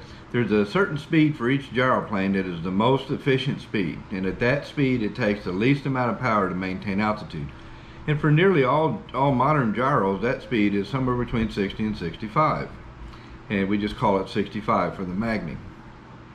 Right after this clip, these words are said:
And so at sixty-five, the amount of drag is the, is least on the air, the total amount of drag is least on both the rotor and the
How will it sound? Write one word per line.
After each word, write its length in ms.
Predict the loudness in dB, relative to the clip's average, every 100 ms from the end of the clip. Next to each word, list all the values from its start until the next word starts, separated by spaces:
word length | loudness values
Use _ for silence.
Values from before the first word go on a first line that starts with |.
| -20 -18 -18 -18 -18 -18 -18 -18 -10 2
And 180 | 2
so 300 | 4 6 4
at 160 | 2 -2
sixty-five, 680 | -2 -2 -2 2 4 4 2
the 100 | 2
amount 240 | 2 2
of 100 | 0
drag 640 | 0 2 4 4 2 0 -6 -8 -4
is 300 | -2 -2 -4
the, 120 | -6 -6
is 200 | -6 -6 -2
least 560 | 4 6 6 2 -10 -6
on 500 | -2 0 2 0 -2 -2
the 220 | 0 2
air, 180 | 2 0
the 160 | -2 0
total 280 | 2 2
amount 240 | 2 0 0
of 40 |
drag 320 | 0 0 2
is 160 | 0 -2
least 340 | 0 0 0
on 180 | -2 0
both 280 | 2 0 0
the 80 | -2
rotor 460 | 2 2 4 0
and 280 | 0 0 0
the 280 | 0 -2